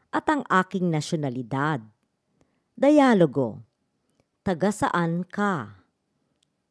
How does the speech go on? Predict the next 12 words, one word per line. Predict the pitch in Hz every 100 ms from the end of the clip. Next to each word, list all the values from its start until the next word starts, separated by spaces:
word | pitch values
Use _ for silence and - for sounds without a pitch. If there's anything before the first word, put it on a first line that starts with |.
| _ _ -
This | 175 277 - 175
dialogue | 175 147 143 143 151 185 - 185
is | -
between | 139 185 160 175 165 160
Maria | 156 156 190 196 147 160 226 - _ _ _
and | 220 226 262 214 -
Pedro. | 180 151 131 131 113 113 - _ _ _ _ _ _ _ _ _ _ -
Taga | 359 381
Cebu | - 359 381
City | 381 302 294 285
ka | -
ba? | 180 160 143 196 262